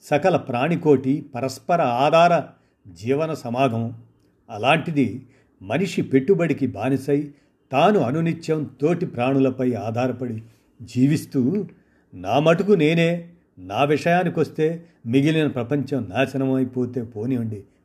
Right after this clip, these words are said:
నాకేంటి" అనేటువంటి భావజాలాన్ని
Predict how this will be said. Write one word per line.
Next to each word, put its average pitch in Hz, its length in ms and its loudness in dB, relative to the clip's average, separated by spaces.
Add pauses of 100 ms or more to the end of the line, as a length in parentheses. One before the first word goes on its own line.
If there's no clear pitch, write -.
నాకేంటి" 120 680 0 (300)
అనేటువంటి 120 540 -2
భావజాలాన్ని 131 840 0